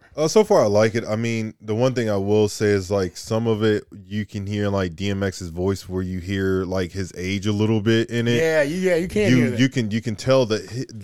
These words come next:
Speaker 1: the age because, like, the raspiness is a little bit older. So it wasn't like the D M X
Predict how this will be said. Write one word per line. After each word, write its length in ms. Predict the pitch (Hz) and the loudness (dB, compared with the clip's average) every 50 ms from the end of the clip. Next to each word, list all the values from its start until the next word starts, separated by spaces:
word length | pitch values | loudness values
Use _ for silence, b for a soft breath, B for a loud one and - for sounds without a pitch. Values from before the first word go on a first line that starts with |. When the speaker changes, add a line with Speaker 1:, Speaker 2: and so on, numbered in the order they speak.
| 95 - | -16 -6
Speaker 1:
the 120 | - 113 - - | -4 -4 -4 -2
age 420 | 113 117 120 120 117 110 92 82 | -2 0 2 2 2 0 -2 -6
because, 320 | 92 101 - - 110 104 90 | -10 -10 -6 -4 -4 -2 0
like, 200 | 101 104 98 - | -2 -2 -2 -4
the 120 | 101 95 | -6 -6
raspiness 800 | 82 90 104 110 113 110 104 - - 101 95 95 98 98 92 - | -2 2 2 4 4 2 0 -4 -8 -8 -6 -4 -4 -4 -4 -6
is 120 | 104 92 95 | -6 -6 -4
a 40 | |
little 200 | 92 98 95 98 | -4 -2 -2 0
bit 180 | 90 95 90 - - | 0 -2 -2 -4 -6
older. 440 | - 101 104 110 113 113 117 113 b b b b b b b | -2 0 2 2 4 2 2 0 b b b b b b b
So 300 | _ - 147 143 131 120 | _ 2 4 4 4 4
it 40 | 117 | 0
wasn't 420 | 104 113 139 165 175 147 151 107 123 | 2 4 4 6 6 4 0 -2 2
like 380 | 131 131 123 113 95 - 95 92 | 2 2 2 2 0 -6 -10 -10
the 80 | 98 | -10
D 220 | 90 87 117 127 127 | -8 -4 -4 -2 -2
M 120 | 120 117 | 0 0
X 320 | 117 113 107 - - - | 0 0 -2 -4 -10 -18